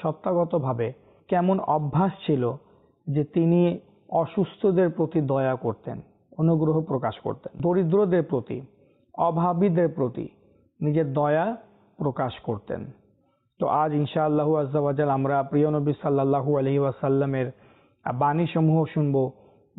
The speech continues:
যা দ্বারা প্রিয় নবীর, আহ,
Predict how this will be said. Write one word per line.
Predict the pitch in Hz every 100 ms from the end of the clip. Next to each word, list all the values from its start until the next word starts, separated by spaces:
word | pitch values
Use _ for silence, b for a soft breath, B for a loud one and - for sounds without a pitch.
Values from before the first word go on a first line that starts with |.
| 131
যা | 147 143
দ্বারা | 143 147
প্রিয় | 139 143 147
নবীর, | 147 135 143 135 139 B B B -
আহ, | 131 127 123 123 147